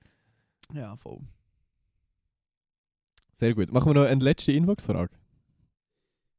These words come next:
Speaker 1: Ähm, ja, das können wir. Das können wir durchaus.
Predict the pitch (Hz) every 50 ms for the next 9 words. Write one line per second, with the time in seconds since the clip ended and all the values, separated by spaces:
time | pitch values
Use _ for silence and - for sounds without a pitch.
0 | _ - - 131 131 127 127 127 123 123 123 127 131 226 - - - - - 135
1 | 123 - 311 359 302 139 - _ _ _ _ - 131 - - - 120 127 131 135
2 | 135 139 131 - 170 - 269 254 - - -